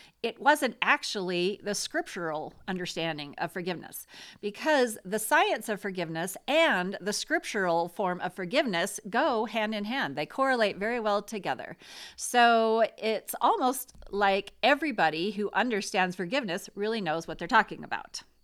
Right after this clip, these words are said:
It also helped me be able to put it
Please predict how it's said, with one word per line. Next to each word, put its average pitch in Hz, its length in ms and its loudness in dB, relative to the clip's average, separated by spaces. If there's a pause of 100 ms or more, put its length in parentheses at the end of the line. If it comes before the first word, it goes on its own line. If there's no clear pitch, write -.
(1000)
It 220 100 2
also 240 680 8
helped 233 580 0
me 233 380 0
be 214 180 0
able 196 220 2
to 196 120 -10
put 202 220 -4
it 185 160 -4